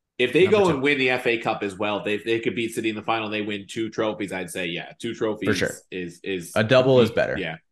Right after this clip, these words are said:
Speaker 2: Okay.
Speaker 1: Yeah. Yeah. I, I buy that.
Speaker 2: Okay.
Speaker 1: All right. Moving on to Serie A. Uh, we'll feature first Bologna against Roma. Uh, Bologna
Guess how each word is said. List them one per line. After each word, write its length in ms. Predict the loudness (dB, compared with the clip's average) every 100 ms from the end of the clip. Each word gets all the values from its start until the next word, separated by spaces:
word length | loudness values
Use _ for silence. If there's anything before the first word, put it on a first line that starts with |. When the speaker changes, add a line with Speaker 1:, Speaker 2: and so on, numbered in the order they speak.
| _
Speaker 2:
Okay. 100 | -6
Speaker 1:
Yeah. 220 | -2 -2 -4 _ _ _ _ _ _ _
Yeah. 180 | -12 -12 -10
I, 180 | -2 2
I 120 | 2
buy 180 | 2 0
that. 240 | -2 -4 -6 _ _ _ _ _ -18
Speaker 2:
Okay. 200 | -14 -14 -16 _ -2
Speaker 1:
All 100 | 2
right. 260 | 2 2 0
Moving 320 | 2 4 4
on 140 | 0 -2
to 100 | -2
Serie 260 | 0 2 4
A. 340 | 4 4 0 -6 -8
Uh, 280 | -2 0 2 2
we'll 80 |
feature 720 | 0 0 2 2 4 4 2 -6 _ _
first 380 | 0 2 2 2
Bologna 440 | 0 2 2 2 0
against 400 | 0 0 -2 -2
Roma. 480 | -2 0 -2 -4 -10 _ _ -6
Uh, 220 | -4 -4
Bologna 480 | -2 0 0 0